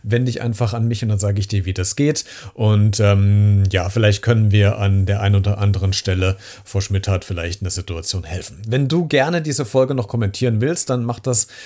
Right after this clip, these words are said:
gerne in der Kommentarfunktion, in den Social-Media-Bereichen oder hier, wo du jetzt gerade diesen, äh, Podcast hörst, oder schreib mir einfach eine E-Mail an b unterstrich redet at g m x punkt d e. Ich bin sehr gespannt, was du zu diesem Thema zu sagen hast.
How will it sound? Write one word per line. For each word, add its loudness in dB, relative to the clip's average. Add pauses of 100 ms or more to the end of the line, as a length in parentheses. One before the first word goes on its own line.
(200)
gerne 2
in -4
der 2
Kommentarfunktion, 0
in -4
den 0
Social-Media-Bereichen 0
oder -2
hier, 0
wo 0
du 0
jetzt -2
gerade 0 (400)
diesen, 0
äh, -4
Podcast -4
hörst, 4
oder -2
schreib 0
mir -4
einfach -2
eine -2
E-Mail 0
an -2
b 0
unterstrich -4
redet 0
at -8
g -4
m -2
x -2
punkt -2
d 0
e. 0 (340)
Ich -20
bin 0
sehr 2
gespannt, -2
was -2
du -2
zu -4
diesem 0
Thema 0
zu -4
sagen 0
hast. -2